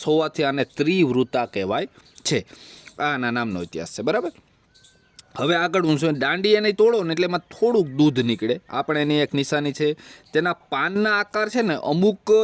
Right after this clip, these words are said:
જગ્યાએ દિલ હોય, અમુક જે પાન હોય દિલ જેવા આકાર, અમુક એવા પાન હોય કે ઈ ભાલા જેવા આમ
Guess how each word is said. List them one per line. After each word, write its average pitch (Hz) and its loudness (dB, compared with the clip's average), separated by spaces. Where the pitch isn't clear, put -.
જગ્યાએ 202 4
દિલ 170 4
હોય, 98 -8
અમુક 139 0
જે 160 2
પાન 180 -2
હોય 180 4
દિલ 202 2
જેવા 143 4
આકાર, 131 -4
અમુક 190 2
એવા 240 4
પાન 175 -2
હોય 156 2
કે 170 0
ઈ 135 2
ભાલા 175 0
જેવા 110 0
આમ 87 -6